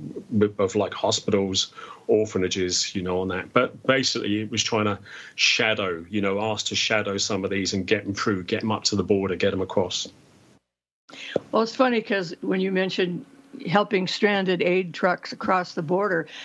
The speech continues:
Speaker 2: I was envisioning you, you know, digging into the motor to fix things. <laughs> I wasn't entirely sure what that meant.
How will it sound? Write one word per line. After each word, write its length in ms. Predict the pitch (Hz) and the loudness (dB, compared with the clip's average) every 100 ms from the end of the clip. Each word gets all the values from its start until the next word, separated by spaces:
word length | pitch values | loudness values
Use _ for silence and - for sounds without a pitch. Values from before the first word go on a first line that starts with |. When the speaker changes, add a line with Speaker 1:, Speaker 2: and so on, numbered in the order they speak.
| - | 0
Speaker 2:
I 120 | 185 | 2
was 240 | 202 165 | 2 0
envisioning 640 | 180 175 202 202 202 180 175 | -2 2 0 2 0 2 2
you, 340 | 180 175 175 | 2 2 0
you 180 | - 190 | 0 2
know, 260 | 170 170 165 - - 175 | 2 0 -4 -14 -8 2
digging 380 | 226 196 214 196 | 4 4 2 2
into 300 | 196 185 180 | -2 0 0
the 140 | 165 | 2
motor 340 | 175 196 196 170 | 2 2 0 -2
to 80 | 156 | -2
fix 340 | 208 202 - | -2 -2 -2
things. 340 | 190 214 - - 403 - 392 - 294 | 0 0 -2 2 2 2 0 2 0
<laughs> 520 | 277 - - - 262 | 0 -2 -10 -6 0
I 60 | |
wasn't 400 | 202 220 240 339 | 2 4 2 2
entirely 600 | 226 208 233 233 220 214 196 | 0 0 2 2 2 0 -2
sure 260 | - 208 | -2 -2
what 160 | - 185 | -2 -4
that 240 | 233 196 | -4 -6
meant. 300 | 190 202 185 | -4 -4 -6